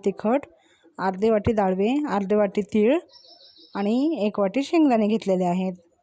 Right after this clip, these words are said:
हे शेंगदाण्यावरचे साल काढून घेतलेले आहेत आणि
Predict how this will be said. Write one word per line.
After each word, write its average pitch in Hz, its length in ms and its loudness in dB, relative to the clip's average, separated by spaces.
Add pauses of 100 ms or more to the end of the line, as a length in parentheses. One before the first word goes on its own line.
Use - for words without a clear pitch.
(140)
हे 220 100 0
शेंगदाण्यावरचे 208 600 0
साल 208 220 0
काढून 202 300 0
घेतलेले 196 320 -2
आहेत 226 240 0 (360)
आणि 214 140 0